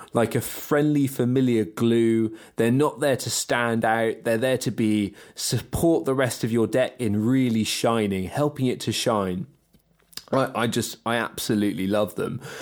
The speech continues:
Have you had the same, same feeling as me?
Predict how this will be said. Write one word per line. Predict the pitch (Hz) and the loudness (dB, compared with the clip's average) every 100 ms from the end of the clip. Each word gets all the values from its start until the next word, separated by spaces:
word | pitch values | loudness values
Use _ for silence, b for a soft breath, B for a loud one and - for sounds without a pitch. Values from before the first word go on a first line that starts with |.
| B | B
Have | - | 0
you | 131 | 2
had | 147 151 | 0 -2
the | 135 135 | -2 0
same, | - 135 123 107 - | 2 2 2 0 -2
same | 135 - 156 135 | -6 2 4 4
feeling | 156 151 139 123 | 2 4 4 2
as | 107 | 0
me? | 123 143 190 | 0 0 -2